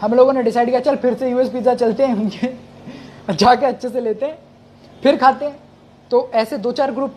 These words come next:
थे, वो सभी ने decide किया कि, "चलो यार, फिर साथ ही चलते हैं, दस बारह लोग, फिर खाएंगे।" जब हम पहुंचे, तो हमने देखा उन्होंने कर दिया है two fifty rupees unlimited पिज़्ज़ा, मतलब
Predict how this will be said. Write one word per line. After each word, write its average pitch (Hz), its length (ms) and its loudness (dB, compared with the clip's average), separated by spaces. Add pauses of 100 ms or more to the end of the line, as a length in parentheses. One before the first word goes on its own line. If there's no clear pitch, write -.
थे, 269 140 0
वो 240 100 -6
सभी 240 220 -4
ने 311 120 -4
decide 240 340 -2
किया 240 100 -2
कि, 220 100 -6
"चलो 285 200 0
यार, 320 160 4
फिर 294 100 -4
साथ 247 160 0
ही 233 100 -6
चलते 262 240 -2
हैं, 254 100 -2
दस 226 100 -6
बारह 226 240 -2
लोग, 220 240 -4 (240)
फिर 262 120 2
खाएंगे।" 254 360 -2 (680)
जब 233 140 0
हम 285 100 0
पहुंचे, 226 600 0 (400)
तो 226 60 0
हमने 269 200 -2
देखा 240 260 0
उन्होंने 262 340 -2
कर 233 160 -2
दिया 247 220 0
है 294 60 0 (280)
two 349 200 4
fifty 320 340 -4
rupees 262 480 -4 (200)
unlimited 226 540 0
पिज़्ज़ा, 208 240 -2
मतलब 240 420 -2